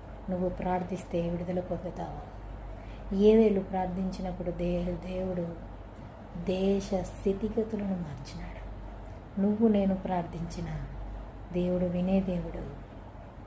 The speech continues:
నీ పట్ల గొప్ప కార్యం చేయబోతున్నాడు. ఈ వీడియో చూసి అందరూ కూడా ఆమేన్, దేవుడు కూడా ఆమేన్ చెప్పాడు, మనకు విడుదల. ఆమేన్.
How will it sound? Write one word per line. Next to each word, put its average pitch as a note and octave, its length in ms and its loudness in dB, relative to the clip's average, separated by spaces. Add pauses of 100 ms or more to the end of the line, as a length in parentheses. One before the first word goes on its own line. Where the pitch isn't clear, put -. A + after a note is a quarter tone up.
(380)
నీ F#3 80 0
పట్ల F3+ 320 -4
గొప్ప F3+ 380 -4
కార్యం F3 420 -2 (100)
చేయబోతున్నాడు. - 640 -8 (1500)
ఈ F3+ 40 -2
వీడియో F#3 260 4
చూసి F#3+ 640 2 (580)
అందరూ F#3 300 -2
కూడా F3+ 380 -4 (160)
ఆమేన్, G3+ 540 4 (840)
దేవుడు F#3 380 0
కూడా F#3 300 0 (120)
ఆమేన్ G#3+ 540 6
చెప్పాడు, F3 360 -4
మనకు F3 420 -2
విడుదల. - 480 -4 (800)
ఆమేన్. F#3 600 -2